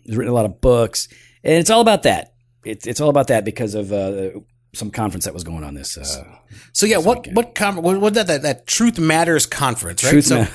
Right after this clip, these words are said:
Speaker 1: Ma-, <laughs> ironic. Truth
Speaker 2: Well,
Speaker 1: Matters
Speaker 2: <laughs> well,
Speaker 1: conference.
Speaker 2: you know,
Speaker 1: Oh, I'll
Speaker 2: how's
Speaker 1: get
Speaker 2: that,
Speaker 1: to it.
Speaker 2: how,
Speaker 1: I'll get to it.
Speaker 2: how
Speaker 1: I'll
Speaker 2: does,
Speaker 1: get
Speaker 2: how
Speaker 1: to
Speaker 2: is
Speaker 1: it.
Speaker 2: that ironic?
Speaker 1: Oh, 'cause there was a little bit of untruth in there. We'll, we'll, we'll, something that was said, but we'll address that. So the Truth Matters conference, uh, there was a panel, there was a few panel discussions, and, uh,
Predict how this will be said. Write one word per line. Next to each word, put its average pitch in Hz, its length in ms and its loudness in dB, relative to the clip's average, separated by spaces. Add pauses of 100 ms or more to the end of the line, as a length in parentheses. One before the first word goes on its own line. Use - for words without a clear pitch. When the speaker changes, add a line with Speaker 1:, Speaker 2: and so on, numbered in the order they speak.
(160)
Speaker 1:
Ma-, 170 140 2
<laughs> - 20 -4
ironic. 117 380 2 (320)
Truth 247 220 6
Speaker 2:
Well, 196 100 8
Speaker 1:
Matters 226 220 8
Speaker 2:
<laughs> 262 80 6
well, 160 120 10
Speaker 1:
conference. 151 240 6
Speaker 2:
you 330 60 8
know, - 100 2
Speaker 1:
Oh, 185 160 8
I'll 170 120 10
Speaker 2:
how's 180 160 6
Speaker 1:
get 139 100 6
Speaker 2:
that, - 80 4
Speaker 1:
to - 80 6
it. - 60 2
Speaker 2:
how, 147 180 6
Speaker 1:
I'll 175 80 4
get - 200 2
to 92 120 -6
it. - 80 -12
Speaker 2:
how - 120 2
Speaker 1:
I'll - 60 4
Speaker 2:
does, - 120 2
Speaker 1:
get 220 100 2
Speaker 2:
how 233 80 4
Speaker 1:
to 254 60 6
Speaker 2:
is 233 80 2
Speaker 1:
it. - 20 4
Speaker 2:
that 220 100 2
ironic? 175 540 2
Speaker 1:
Oh, 170 80 8
'cause 170 240 6
there 302 160 2
was 254 160 0
a 220 80 -10
little 262 220 0
bit 208 120 2
of 196 60 2
untruth 165 320 4
in 151 120 6
there. 143 120 6
We'll, 147 120 2
we'll, 147 360 0
we'll, - 140 -6
something 131 220 0
that 120 80 -2
was 110 120 -4
said, 117 160 4
but 127 240 -2
we'll 147 160 4
address 98 200 -2
that. - 140 -10
So - 320 -10
the 175 60 10
Truth 254 240 8
Matters 185 260 6
conference, 110 540 0
uh, 135 140 6
there 143 100 6
was 139 100 6
a 123 120 6
panel, 180 380 2
there 175 100 4
was 170 100 4
a 160 40 0
few 233 180 2
panel 92 240 2
discussions, 104 540 -2
and, 123 160 2 (460)
uh, 135 80 0